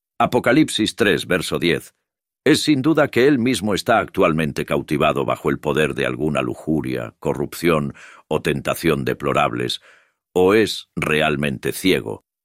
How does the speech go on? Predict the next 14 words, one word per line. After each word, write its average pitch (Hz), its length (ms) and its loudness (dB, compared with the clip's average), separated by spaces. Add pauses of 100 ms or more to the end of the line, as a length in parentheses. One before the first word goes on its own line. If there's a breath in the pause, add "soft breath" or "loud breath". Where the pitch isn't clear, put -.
(380)
y 80 140 0
no 101 120 2
sabe 87 400 0
en 69 80 -2
absoluto 73 560 -2
lo 69 160 0
que 78 180 0
es 78 120 -2
servir 71 400 -2
a 65 60 -2
Dios 71 360 -2
en 65 140 -4
las 60 180 -4
tentaciones. 58 840 -6